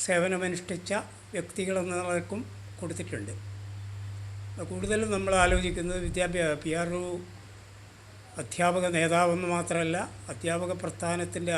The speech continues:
ആദ്യത്തെ ജനറൽ സെക്രട്ടറിയാണ് കേരളത്തിലെ. അധ്യാപകനുമായിരുന്നു. ഔപചാരിക വിദ്യാഭ്യാസ രംഗത്തിൽ നിന്ന്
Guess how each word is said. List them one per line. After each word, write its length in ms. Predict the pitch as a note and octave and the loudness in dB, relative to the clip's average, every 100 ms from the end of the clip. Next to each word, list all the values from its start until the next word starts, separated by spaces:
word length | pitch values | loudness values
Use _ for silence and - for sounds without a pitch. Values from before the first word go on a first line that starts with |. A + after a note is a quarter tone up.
| D3+ | 2
ആദ്യത്തെ 380 | D#3+ E3+ E3+ E3+ F3 - - - - - - - - - - - | 2 0 4 2 2 -4 -14 -16 -16 -18 -18 -18 -18 -16 -16 -8
ജനറൽ 240 | D#3 D3+ D#3+ | -2 0 0
സെക്രട്ടറിയാണ് 520 | - - D3+ D#3+ A#2+ A#2 | -2 -4 -4 -2 -2 -2
കേരളത്തിലെ. 500 | B2 A#2+ B2+ - G#2+ - - - - - - - - - - - - - - - - - - - - - - - - - - | -4 -4 -6 -8 -12 -12 -14 -12 -12 -12 -10 -10 -10 -10 -10 -10 -10 -10 -8 -8 -8 -8 -8 -8 -8 -8 -8 -8 -8 -8 -8
അധ്യാപകനുമായിരുന്നു. 960 | - C#3+ C#3+ E3 E3+ D#3+ C#3+ C3+ D#3+ - - - - - - - - - - - - - - C#3+ | -4 0 2 4 6 6 4 2 -4 -4 -4 -2 -2 -2 -10 -16 -18 -18 -16 -16 -16 -18 -6 -4
ഔപചാരിക 500 | D3 D#3+ D#3+ D#3+ E3 E3 - - - - - - - | 0 4 6 6 6 4 0 -12 -16 -16 -18 -18 -14
വിദ്യാഭ്യാസ 560 | E3 C#3+ D#3+ D3+ D#3+ D#3 D#3+ | -6 2 4 6 6 6 2
രംഗത്തിൽ 360 | D#3 D#3 D#3 D#3+ | 0 0 0 0
നിന്ന് 160 | D#3 D#3+ | 0 0